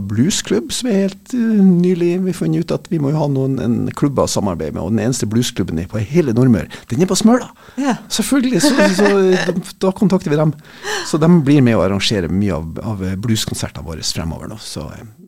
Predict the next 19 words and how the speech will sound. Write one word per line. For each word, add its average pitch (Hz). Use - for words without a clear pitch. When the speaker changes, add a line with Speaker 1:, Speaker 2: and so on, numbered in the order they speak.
Speaker 1:
vi 135
er 123
veldig 117
glad 107
for -
å -
ha 98
dem -
på 92
laget -
der, -
for -
vi 196
trenger 180
litt -
nettverk -
for -
å -
få 92